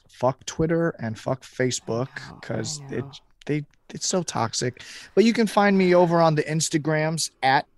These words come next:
Speaker 1: Desmond Borges. Um, I post things about what I'm doing or upcoming in there. Uh,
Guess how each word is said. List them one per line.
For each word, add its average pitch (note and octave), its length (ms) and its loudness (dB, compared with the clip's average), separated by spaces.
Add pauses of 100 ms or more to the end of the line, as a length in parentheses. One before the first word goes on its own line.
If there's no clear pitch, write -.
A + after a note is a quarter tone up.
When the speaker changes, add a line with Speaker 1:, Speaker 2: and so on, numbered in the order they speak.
Speaker 1:
Desmond C#3 540 -2
Borges. C#3+ 640 2 (540)
Um, B2 800 -2 (360)
I A#2 140 -6
post C3 380 -4
things C3 240 -2
about B2 200 0
what B2+ 160 0
I'm B2 320 0 (440)
doing C#3+ 360 -2
or C3 160 -4
upcoming D3 580 -2
in F#3 420 0 (100)
there. C3+ 640 0 (460)
Uh, B2 420 0